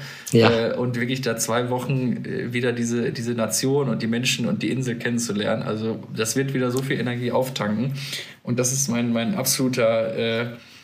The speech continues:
Speaker 2: Favorit. Aber ich weiß ja, du reist ja auch gerne und verbringst auch Urlaub gerne mit, mit, mit Entspannung, ne, wie viele. Also wir sind ja eher so diese,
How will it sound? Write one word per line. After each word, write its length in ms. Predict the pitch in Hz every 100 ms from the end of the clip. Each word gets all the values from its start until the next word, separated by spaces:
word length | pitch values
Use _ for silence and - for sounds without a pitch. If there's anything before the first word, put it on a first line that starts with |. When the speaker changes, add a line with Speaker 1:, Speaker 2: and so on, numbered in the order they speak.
| - - _ 135
Speaker 2:
Favorit. 540 | 143 139 139 156 131
Aber 100 | 120
ich 80 | 123
weiß 180 | 135 139
ja, 40 |
du 80 | 127
reist 360 | 113 139 -
ja 80 | 113
auch 160 | 113 117
gerne 420 | 123 127 135 131
und 240 | 107 120 127
verbringst 460 | - 117 127 131
auch 180 | - 123
Urlaub 300 | 135 127 123
gerne 260 | 113 120 117
mit, 280 | 120 -
mit, 300 | 120 120 -
mit 140 | 123 120
Entspannung, 720 | 117 - - 120 135 131 131
ne, 200 | 120 123
wie 60 | 117
viele. 420 | - 135 131 135 - - - -
Also 320 | 110 117 113
wir 60 | 117
sind 160 | 120 120
ja 180 | 104
eher 240 | 110 113 107
so 140 | 107
diese, 420 | 107 107 107 107